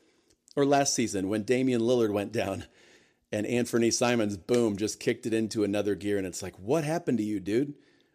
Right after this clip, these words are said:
Well, everybody on the team looked at Anthony and said, "You're Damian Lillard now. Like, um,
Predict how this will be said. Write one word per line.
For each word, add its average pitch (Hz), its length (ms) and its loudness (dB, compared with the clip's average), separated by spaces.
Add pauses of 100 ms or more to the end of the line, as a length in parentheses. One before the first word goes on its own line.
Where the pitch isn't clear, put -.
(120)
Well, 107 360 -2
everybody 113 460 4
on 110 80 4
the 110 80 0
team 143 260 2
looked 113 220 0
at 107 60 0
Anthony 117 360 0
and 104 120 0
said, 107 320 0
"You're 117 280 2
Damian 117 420 2
Lillard 104 340 0
now. 80 240 -6
Like, 92 320 -6 (520)
um, 90 260 -4